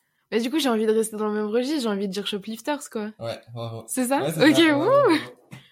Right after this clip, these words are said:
Speaker 1: Ok, et tu veux dire le dernier
Speaker 2: Ouais,
Speaker 1: ou pas ?
Speaker 2: le dernier, c'était, en plus, c'est rigolo.
Speaker 1: Ok.
Speaker 2: Je, je pense que je, je, je,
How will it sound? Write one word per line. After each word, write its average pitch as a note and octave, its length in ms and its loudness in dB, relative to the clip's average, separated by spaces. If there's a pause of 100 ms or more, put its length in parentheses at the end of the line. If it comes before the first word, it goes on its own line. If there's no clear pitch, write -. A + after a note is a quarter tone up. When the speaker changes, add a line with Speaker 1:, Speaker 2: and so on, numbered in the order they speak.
(160)
Speaker 1:
Ok, B3 60 -4
et B3+ 220 0
tu - 120 -6
veux B3 80 -2
dire B3 180 2
le C4 120 0
dernier C4+ 400 4
Speaker 2:
Ouais, D#4 60 6
Speaker 1:
ou A#3+ 80 2
pas ? A3+ 140 -2
Speaker 2:
le - 40 -6
dernier, C3+ 260 -6
c'était, C#3 520 -4 (420)
en B2+ 80 -6
plus, D#3 80 -4
c'est B2+ 160 -4
rigolo. A#2+ 320 -2
Speaker 1:
Ok. A3 160 4 (160)
Speaker 2:
Je, C3 60 -8
je B2 120 -8
pense D#3+ 200 -4
que - 80 -12
je, B2 360 0 (200)
je, A#2 220 -10 (160)
je, A#2 100 -8